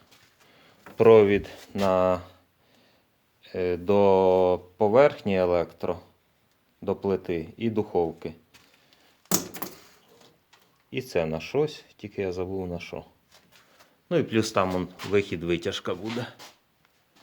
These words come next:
Так, а тут на холодильник, на каво-, е, е, кавомашинку і ще щось. Мікрохвильовка, напевно, буде. Так, по-моєму, мікрохвильовка. Коротше, забув.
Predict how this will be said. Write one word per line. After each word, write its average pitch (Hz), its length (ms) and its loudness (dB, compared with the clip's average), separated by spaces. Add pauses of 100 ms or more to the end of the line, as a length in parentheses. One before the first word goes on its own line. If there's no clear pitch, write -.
(640)
Так, 95 380 -4
а 101 120 -4
тут 156 260 -4
на 110 160 4
холодильник, 117 840 0 (240)
на 92 240 -2
каво-, 90 680 0 (960)
е, 87 500 -8 (680)
е, 92 220 -8
кавомашинку 110 1120 -2 (760)
і 117 60 -16
ще 87 280 -4
щось. - 320 -12 (140)
Мікрохвильовка, 104 760 -2
напевно, 85 440 -6
буде. 85 320 -12 (560)
Так, 82 200 -6 (180)
по-моєму, 98 440 -4
мікрохвильовка. 87 840 -10 (100)
Коротше, 113 320 -10
забув. 90 380 -10